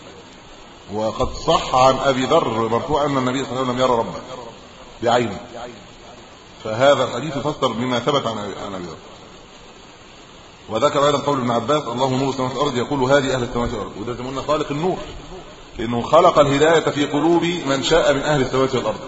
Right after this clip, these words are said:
وده النور المعنوي. وهو أعظم من النور الحسي. وقول ابن مسعود: "نور السماوات والأرض من نور وجهه"،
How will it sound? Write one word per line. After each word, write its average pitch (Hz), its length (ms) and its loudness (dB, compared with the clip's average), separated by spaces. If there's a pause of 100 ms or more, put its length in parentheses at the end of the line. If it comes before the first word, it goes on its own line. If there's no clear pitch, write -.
(300)
وده 120 120 0
النور 143 200 0
المعنوي. 143 440 2 (720)
وهو 127 260 4
أعظم 160 580 4 (240)
من 127 160 -2
النور 139 220 0
الحسي. - 380 -6 (600)
وقول 151 320 2
ابن 135 80 -2
مسعود: 139 360 0
"نور 156 120 0
السماوات 147 240 0
والأرض 143 220 -2
من 139 180 0
نور 156 160 2
وجهه"، 120 380 2